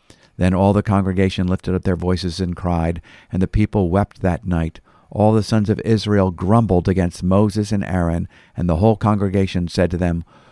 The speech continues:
"Would that we had died in the land of Egypt, or would that we had died in this wilderness. Why is the Lord bringing us into this land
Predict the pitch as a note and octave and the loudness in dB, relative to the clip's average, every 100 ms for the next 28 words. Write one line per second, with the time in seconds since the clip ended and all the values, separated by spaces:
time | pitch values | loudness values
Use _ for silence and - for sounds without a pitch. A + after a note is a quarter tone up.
0 | _ - G2+ B2 F#2 E2 - G2 G#2+ F2 | _ -6 2 2 2 -2 -4 -2 -2 -2
1 | D#2 E2 G#2 A2+ A2+ F2 E2 E2 G2+ A#2 | -4 -2 0 2 0 -2 -6 -2 0 0
2 | A2+ G2+ F2+ F2+ E2+ - - - - - | 0 0 -2 -2 -8 -10 -20 -20 -18 -6
3 | F2 E2+ B2+ G#2+ E2+ G2 G#2 E2 F2+ G#2+ | -2 2 2 2 0 0 0 -2 0 0
4 | A2+ A#2+ A2+ A#2 G2 F2+ E2+ E2+ E2+ - | 0 0 -2 -4 -2 0 0 -4 -6 -10
5 | _ _ - G2+ G#2+ B2+ C3+ A#2+ A#2 A#2+ | _ _ -8 0 2 4 2 2 4 4
6 | F#2+ G2+ A#2 A#2+ A#2+ A2 A2 G#2+ A#2+ - | 2 2 0 0 -2 -2 -2 -2 -4 -4
7 | G2 G2 F#2 F2 | -4 -2 -2 -4